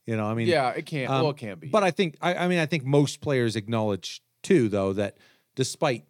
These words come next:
Speaker 1: wanting to do everything in your power to avoid it,
Speaker 2: Uh-huh.
Speaker 1: if it was gone,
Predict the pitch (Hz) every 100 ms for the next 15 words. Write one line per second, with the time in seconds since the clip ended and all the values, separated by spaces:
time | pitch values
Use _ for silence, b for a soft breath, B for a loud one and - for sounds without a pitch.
0 | _ _ _ 107 135 131 117 117 123 113
1 | 120 113 113 101 110 104 - 98 107 220
2 | 139 92 - 101 101 85 _ _ _ -
3 | 190 185 - 139 113 98 175 247 123 107
4 | 113